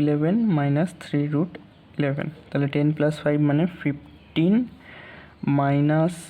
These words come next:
মাইনাসে প্লাস, তাহলে যোগ হবে, মাইনাস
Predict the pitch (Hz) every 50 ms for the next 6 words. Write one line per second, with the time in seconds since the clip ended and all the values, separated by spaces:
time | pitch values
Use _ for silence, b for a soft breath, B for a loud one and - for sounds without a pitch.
0 | - 160 151 147 147 147 147 151 151 - 160 156 - - - 151 151 160 180 175
1 | - - - - - - - B B B B B B B B - 139 139 139 139
2 | 139 139 - - - - - - - - - - - - - - - - - 156
3 | 151 151 147 151 156 156 160 156 175 208 262 262 254 - - - 147 135 139 139
4 | 139 139 143 147 151